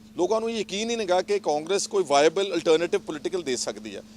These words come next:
ਜਿੱਥੇ ਲੋਕਾਂ ਨੂੰ ਆਸ ਹੈ ਕਿ ਸਾਡੇ ਕੋਲ ਕਿਸੇ ਹੋਰ ਲੀਡਰ ਜਾਂ ਪਾਰਟੀ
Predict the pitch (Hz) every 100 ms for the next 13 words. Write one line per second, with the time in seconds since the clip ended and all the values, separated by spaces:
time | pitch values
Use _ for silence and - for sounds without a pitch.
0 | - - 196 247 240 226 240 233 190 208
1 | 208 214 208 180 170 185 190 185 170 190
2 | 180 - - - - 180 226 208 151 165
3 | 170 202 202 196 160 160 190 156